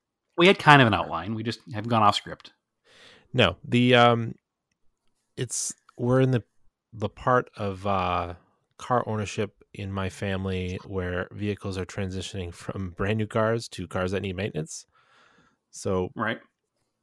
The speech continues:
Speaker 2: my dad's, uh, Outlander needed spark plugs, which is a, a V six. So the V six Mitsubishi, the intake plenum goes over one bank of cylinders. Uh, not terribly difficult job. I haven't done it. I did it on the Montero. I haven't done it on a modern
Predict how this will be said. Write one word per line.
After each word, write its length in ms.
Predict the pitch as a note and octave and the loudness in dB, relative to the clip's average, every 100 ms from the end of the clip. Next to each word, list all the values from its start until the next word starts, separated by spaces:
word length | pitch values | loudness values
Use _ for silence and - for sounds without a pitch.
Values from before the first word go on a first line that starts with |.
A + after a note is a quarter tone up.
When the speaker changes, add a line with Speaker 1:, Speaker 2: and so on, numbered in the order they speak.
| _ | _
Speaker 2:
my 200 | - G#2+ | -12 -10
dad's, 520 | G2+ G#2+ G2+ F#2+ - - _ _ _ _ _ _ - | -4 -2 -4 -6 -10 -12 _ _ _ _ _ _ -14
uh, 200 | G#2+ G2+ - | -10 -8 -6
Outlander 400 | A2 A#2+ A#2 A2+ | -4 -4 -2 -2
needed 280 | G#2 G2 | -2 -4
spark 240 | F#2+ A2 A2+ | -4 -6 -4
plugs, 440 | A#2+ B2+ C3 - - | -4 -4 -8 -16 -20
which 200 | - G2+ | -18 -14
is 100 | F2 | -14
a, 40 | - _ - | -16 _ -14
a 20 | |
V 180 | F#2 G2 | -10 -8
six. 320 | F#2+ B2 - | -6 -8 -8
So 240 | - - F#2 | -12 -6 -4
the 220 | F2 E2+ F2 _ _ _ _ _ _ _ | -2 -4 -8 _ _ _ _ _ _ _
V 80 | G2+ | -14
six 220 | - - | -14 -12
Mitsubishi, 600 | - F#2 G#2+ C#3 - D3+ | -12 -12 -4 -4 0 0
the 120 | B2+ | 2
intake 400 | G#2+ G2+ - G#2 | 0 -2 -2 -4
plenum 260 | - G#2 G2 | -2 -2 0
goes 160 | F#2 F2+ | -2 0
over 320 | G#2+ A2 A2 | 2 2 2
one 180 | G2+ G2 | 0 0
bank 320 | A2 B2 - | -2 -2 -6
of 80 | G#2 | -6
cylinders. 640 | D#3 D#3 D#3 D#3 - - _ _ _ _ _ _ _ _ _ _ _ | -2 0 2 2 -2 -12 _ _ _ _ _ _ _ _ _ _ _
Uh, 320 | - G#2+ A2 A2 - | -8 -6 -6 -8 -2
not 280 | E3 - - | -2 -2 -4
terribly 300 | G#2 G2 G2 | -2 -2 -2
difficult 320 | F#2+ - G#2 | -4 -4 -4
job. 460 | A2 G#2 G#2+ G2+ G2 _ _ _ _ _ _ | 2 2 2 0 -10 _ _ _ _ _ _
I 140 | G2 G2 | -8 -6
haven't 220 | G2+ G2 | -6 -4
done 160 | G2 | -4
it. 60 | F#2+ | -4
I 100 | G2 | -4
did 160 | A2 B2 | 0 2
it 20 | |
on 60 | |
the 60 | F#2+ | 2
Montero. 400 | F2+ F2+ G2 G2 | 0 -2 0 2
I 40 | |
haven't 160 | G2 F#2+ | 0 0
done 120 | F#2+ | -2
it 40 | F#2 | -2
on 80 | |
a 40 | F2+ | -4
modern 540 | F2+ F#2 G2 G2+ G2 | -4 -2 -2 -2 -6